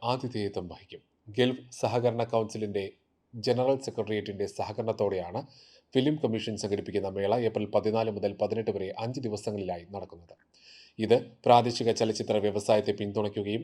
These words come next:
ആഗോളതലത്തിൽ കലാപരമായ കഴിവിനെ പ്രോത്സാഹിപ്പിക്കുകയും ചെയ്യും. പ്രാദേശിക ഗൾഫ് സിനിമാ പ്രസ്ഥാനത്തെ പിന്തുണയ്ക്കുന്നതിനുള്ള ഫിലിം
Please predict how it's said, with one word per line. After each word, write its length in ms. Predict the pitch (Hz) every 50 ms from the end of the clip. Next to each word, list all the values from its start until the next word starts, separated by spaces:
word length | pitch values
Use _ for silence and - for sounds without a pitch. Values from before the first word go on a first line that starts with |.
| - -
ആഗോളതലത്തിൽ 760 | 113 113 113 117 123 123 113 117 117 107 101 - 104 101 95 - 110
കലാപരമായ 540 | 107 110 113 120 131 123 123 120 117 113
കഴിവിനെ 380 | 110 - 104 98 101 98 98 98
പ്രോത്സാഹിപ്പിക്കുകയും 840 | 92 - 110 107 104 - 113 117 117 - 110 90 95 92 90 87 87
ചെയ്യും. 260 | - - 82 80 - _ _ _ _ _ _ _ _ - - - - _ _ -
പ്രാദേശിക 540 | 127 127 127 135 143 160 156 - 165 156 156 156 - 85 - _ _ - -
ഗൾഫ് 400 | 107 113 117 120 113 - 113 - -
സിനിമാ 380 | - - 117 113 113 120 120
പ്രസ്ഥാനത്തെ 540 | 120 120 117 104 - - 110 104 101 101 107
പിന്തുണയ്ക്കുന്നതിനുള്ള 1120 | 95 - 104 101 101 101 117 110 110 107 - 110 101 101 95 101 95 92 90 92 107 151 - - - _ _ _ -
ഫിലിം 260 | - 127 123 139 139